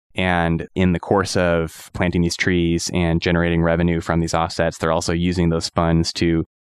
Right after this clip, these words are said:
set up schools in the area or build new sources of clean water or something like that. These are ostensibly good things. Those things should be happening. But when you start focusing on these continually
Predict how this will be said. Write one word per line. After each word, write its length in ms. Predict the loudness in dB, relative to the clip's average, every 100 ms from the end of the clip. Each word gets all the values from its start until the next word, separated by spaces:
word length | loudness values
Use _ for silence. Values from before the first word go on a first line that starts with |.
| -6
set 180 | -2
up 80 | 0
schools 480 | -2 -2 0 0 0
in 80 | -2
the 140 | -2
area 460 | -2 -4 -4 -4 -6 _ -4
or 560 | -2 2 2 0 0 0
build 340 | 0 0 0
new 560 | 0 2 2 2 0 0
sources 380 | 0 -2 0 -2
of 80 | -2
clean 300 | 0 2 2
water 280 | 0 0 -2
or 120 | -4
something 260 | -4 -2
like 140 | -2 -2
that. 200 | -4 -2
These 140 | 0
are 180 | 0 0 -6 _ -4
ostensibly 480 | -2 0 0 0 0
good 300 | 0 -2 0
things. 400 | -4 -6 -12 -16 _ _
Those 180 | -4 0
things 160 | 0 0
should 220 | 0 2
be 80 | 0
happening. 600 | -2 0 2 2 -2 -6 _ _ _ _ _
But 500 | 0 0 0 -6 -10 -10 _ -12
when 480 | -4 0 2 2 0
you 680 | -2 -2 0 2 2 2 0
start 300 | -2 -2 -2
focusing 440 | -2 -2 -2 0 0
on 280 | 2 2 2
these 420 | 0 0 0 -4 _
continually 580 | -2 -2 0 0 2 0